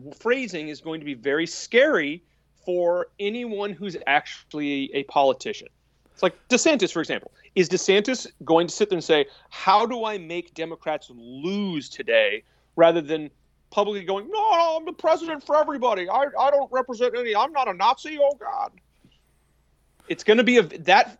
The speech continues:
I guess that fight I can see as being very big and very difficult, and the left is intentionally going to make it as emotionally difficult as possible for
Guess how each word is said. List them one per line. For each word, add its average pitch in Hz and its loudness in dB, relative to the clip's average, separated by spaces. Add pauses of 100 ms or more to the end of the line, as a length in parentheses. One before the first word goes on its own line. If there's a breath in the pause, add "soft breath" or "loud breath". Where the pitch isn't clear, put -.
I 190 -4
guess 233 -4
that 208 -4 (120)
fight 190 -2
I 165 -10
can 147 -20
see 165 -8
as 147 -4
being 139 -8
very 135 2
big 131 2
and 127 -4
very 131 2
difficult, 196 2
and 170 0
the 156 6
left 175 4
is 165 -10
intentionally 226 -6
going 185 2
to - -12
make 160 -2
it 147 2
as 147 -4 (640)
emotionally 202 2
difficult 175 -2
as 156 -6
possible 160 2
for - -4